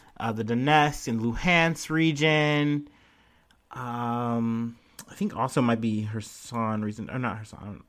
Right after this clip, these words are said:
Uh, let me, let me check. It's on the other article. But essentially, they're trying to form a referendum. Okay, it is Kherson. Um, to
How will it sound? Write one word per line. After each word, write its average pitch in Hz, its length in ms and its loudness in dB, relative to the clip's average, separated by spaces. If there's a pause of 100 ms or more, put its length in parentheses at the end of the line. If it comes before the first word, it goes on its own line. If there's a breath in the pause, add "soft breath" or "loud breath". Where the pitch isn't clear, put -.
Uh, 113 200 -4
let 113 100 -4
me, 107 180 -8
let - 80 -16
me - 120 -16
check. - 200 -18
It's - 120 -18
on 76 80 -12
the 71 100 -12
other 60 180 -14
article. 104 680 -10 (880 soft breath)
But 139 800 6 (920)
essentially, 160 640 8
they're 143 220 4
trying 156 240 4
to 147 80 4
form 147 340 4
a 131 160 4
referendum. 143 720 6
Okay, 123 340 0
it 170 100 4
is 160 120 6
Kherson. 110 440 -4 (500 loud breath)
Um, 127 720 8 (360)
to 143 920 6